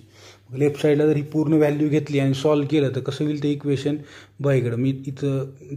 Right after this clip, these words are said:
तेवढं करत बसत नाही, मग ठीक आहे, बघ दाखवतो. एच न्यू स्क्वेअर ही व्हॅल्यू जी आहे पी सी स्क्वेअरची, ती याच्यात ठेवायची आपल्याला, बरोबर आहे. ती व्हॅल्यू काय आहे? एच न्यू ब्रॅकेट स्क्वेअर मायनस टू एच न्यू into एच न्यू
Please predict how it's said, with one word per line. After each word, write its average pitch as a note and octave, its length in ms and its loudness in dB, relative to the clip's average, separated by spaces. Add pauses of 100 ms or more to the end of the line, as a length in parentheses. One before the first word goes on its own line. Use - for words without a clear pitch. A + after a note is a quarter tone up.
तेवढं C#3 200 -2
करत C#3+ 260 0
बसत C#3 260 0
नाही, C#3 220 2 (880)
मग C3 160 -10
ठीक D#3 120 -2
आहे, C3 100 2
बघ A#2+ 100 -4
दाखवतो. C3+ 460 0 (280)
एच C#3+ 360 0
न्यू D#3 360 4 (840)
स्क्वेअर C#3 280 0 (220)
ही D#3+ 300 -4
व्हॅल्यू D3 480 2
जी D3 140 2
आहे C#3 180 4
पी C#3 200 -4
सी C#3 160 -4
स्क्वेअरची, A#2+ 680 -4
ती C#3 60 -4
याच्यात C#3 220 0
ठेवायची B2+ 380 2
आपल्याला, A2+ 280 -6 (460)
बरोबर D3 220 2
आहे. A2 140 -4 (100)
ती C#3 60 -2
व्हॅल्यू C#3+ 280 2
काय C#3+ 260 0
आहे? C3+ 240 0 (340)
एच C#3 260 -4
न्यू D3 240 2 (360)
ब्रॅकेट C#3 320 -4
स्क्वेअर C#3 380 -2 (420)
मायनस C3 340 -4 (120)
टू D#3 180 -4 (100)
एच C3+ 260 0
न्यू C#3+ 180 2 (120)
into C3+ 240 -4
एच C3+ 280 0
न्यू C3 160 0